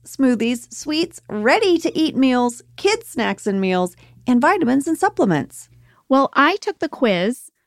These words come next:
Speaker 2: over on Hungry Root, and oh my gosh, they nailed it. One of the things that I really wanted was I wanted a salmon dish that was quick and easy. I said I wanted to cook food in less than twelve minutes.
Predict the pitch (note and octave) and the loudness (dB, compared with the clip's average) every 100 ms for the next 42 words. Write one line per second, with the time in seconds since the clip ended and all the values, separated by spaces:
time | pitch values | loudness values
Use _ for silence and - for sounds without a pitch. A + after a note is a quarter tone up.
0 | _ _ _ - A3+ G#3 G#3+ - A3 G3+ | _ _ _ 2 2 2 0 0 0 0
1 | G3+ F#3+ F#3 F#3 F3+ - _ A3 G#3+ - | -2 -2 -2 -2 -2 -4 _ 0 0 0
2 | A#3 A#3 C#4 C4+ C4+ A#3+ G#3 F#3+ F#3+ - | 2 4 4 4 2 0 0 -2 -6 -12
3 | F#3+ A3 G#3+ G#3 G3 G3+ G3 F#3 F3 C3 | -4 0 2 2 0 -2 0 0 -2 -6
4 | - - _ _ _ _ A#3 C4+ F#4 A4+ | -10 -16 _ _ _ _ 2 4 4 2
5 | C#4+ B3+ B3 A3+ G3+ G3 G#3 G#3+ B3+ A3 | 2 2 2 2 2 2 2 2 2 2
6 | F#3 E3 E3+ F3+ - G3+ F#3+ - G3+ F#3+ | 2 0 -2 -6 -2 -2 -2 -2 0 0
7 | F#3+ G#3 B3 - G3+ F#3+ F3 E3+ E3 - | 0 0 -2 0 0 2 0 -2 -4 -10
8 | - - - F#3+ - G#3+ B3+ - C#4 C4 | -10 -6 -6 -8 -4 -2 -2 0 0 2
9 | G#3 F3+ F3+ F#3 - _ A3 B3 E4+ - | 0 0 0 0 -4 _ 0 2 0 0
10 | D4+ C#4 G#3+ A#3+ C#4 E4+ C#4+ C4+ D4 - | 0 0 0 2 2 2 -2 -4 -6 -6
11 | - A#3 A#3 - G#3+ G#3 F3+ G#3+ - - | -2 0 0 0 -2 -2 0 -2 -4 -4
12 | A#3+ - - F#3+ A3 B3+ G3+ G3 D#4 - | -4 -4 -4 -2 -2 0 0 2 0 -2
13 | - - | -12 -20